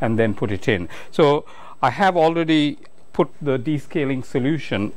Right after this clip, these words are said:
into the water tank. So y-, what you do is you will put this one into the des-, i-, into the tank,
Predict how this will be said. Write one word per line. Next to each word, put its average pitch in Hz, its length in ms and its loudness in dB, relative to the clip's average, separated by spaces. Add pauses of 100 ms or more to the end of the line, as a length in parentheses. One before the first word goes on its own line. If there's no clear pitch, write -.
into 151 640 -2
the 135 140 -2
water 113 320 -2
tank. 107 340 0 (880)
So - 140 2
y-, 127 80 4
what 139 240 2
you 170 80 2
do 170 320 2
is 131 220 0
you 131 120 0
will 131 240 0 (360)
put 185 220 -2
this 196 200 -2
one 156 220 2
into 170 260 -2
the 147 120 -2
des-, 123 240 -2 (120)
i-, - 60 -6
into 151 340 -2
the 139 120 -2
tank, 120 440 0